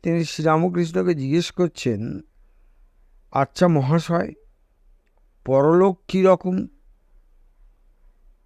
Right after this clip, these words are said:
উত্তরে হেসে শ্রীরামকৃষ্ণ বলছেন,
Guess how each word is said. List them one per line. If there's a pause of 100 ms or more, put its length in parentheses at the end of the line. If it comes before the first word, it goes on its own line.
(120)
উত্তরে (100)
হেসে
শ্রীরামকৃষ্ণ
বলছেন,